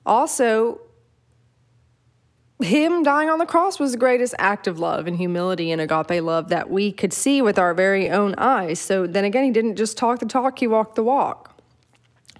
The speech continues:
So, number two, is a lying tongue. Um, where do we learn to lie? Children distinctively lie without being taught.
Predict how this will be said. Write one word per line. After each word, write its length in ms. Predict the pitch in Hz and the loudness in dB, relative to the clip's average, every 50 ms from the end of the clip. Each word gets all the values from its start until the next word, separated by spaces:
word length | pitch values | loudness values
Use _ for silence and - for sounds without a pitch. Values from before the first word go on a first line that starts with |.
| _ _ _ _ | _ _ _ _
So, 440 | - - 247 233 226 220 226 233 - - - _ _ _ _ _ _ _ _ - | -4 0 2 2 2 0 -2 -4 -8 -12 -20 _ _ _ _ _ _ _ _ -12
number 280 | 190 185 185 196 208 226 | -8 -8 -4 -4 -4 -4
two, 460 | 220 - 330 320 269 185 151 - 190 - _ _ _ _ _ _ _ _ _ _ _ _ | -4 -4 -4 -2 -2 -2 -4 -8 -14 -20 _ _ _ _ _ _ _ _ _ _ _ _
is 140 | - 208 196 | -4 -2 0
a 60 | 208 | 0
lying 420 | 196 196 196 208 220 226 233 233 220 | 0 0 2 2 2 0 0 -2 -2
tongue. 480 | - - 226 185 175 170 165 - 214 - - _ _ _ _ _ _ _ _ _ _ _ - | -4 -2 -2 -2 -2 -2 -6 -8 -12 -16 -18 _ _ _ _ _ _ _ _ _ _ _ -6
Um, 400 | 190 185 185 185 185 180 185 180 - _ _ _ _ _ _ _ _ _ _ _ _ _ _ _ _ _ | -4 -2 -2 -2 -4 -4 -6 -8 -12 _ _ _ _ _ _ _ _ _ _ _ _ _ _ _ _ _
where 460 | - 208 233 277 330 359 320 240 - - - - 196 | 0 0 2 2 2 0 -2 -4 -8 -12 -16 -12 -4
do 160 | 196 240 262 | -2 0 2
we 140 | 262 262 247 | 2 2 2
learn 320 | 240 226 233 247 247 247 220 | 2 2 2 2 0 0 0
to 120 | - 220 | 0 0
lie? 440 | 202 214 254 254 165 - - 185 185 - _ _ _ _ _ _ _ _ _ _ _ | 0 2 2 0 0 -2 -4 -8 -10 -14 _ _ _ _ _ _ _ _ _ _ _
Children 800 | - - 240 240 269 294 247 - 277 269 262 254 254 254 262 254 - - - _ _ _ _ | -4 0 2 2 2 2 0 0 0 2 2 2 2 0 -2 -4 -8 -14 -20 _ _ _ _
distinctively 1200 | - 220 - - - - - - 302 330 339 330 320 302 254 233 233 233 240 254 247 240 240 - - - | -4 -2 -2 -2 -2 -2 0 0 0 2 0 0 0 0 0 0 2 2 2 2 2 0 -2 -4 -4 -4
lie 440 | 190 208 208 208 196 185 180 175 | 0 2 2 2 2 2 0 0
without 420 | 175 185 185 - 175 180 180 - 175 | -2 -4 -2 -2 -2 -2 -2 -2 -4
being 240 | 175 170 175 175 170 | -4 -4 -4 -6 -6
taught. 500 | - - 170 151 139 - - _ - | -6 -6 -4 -4 -6 -8 -12 _ -20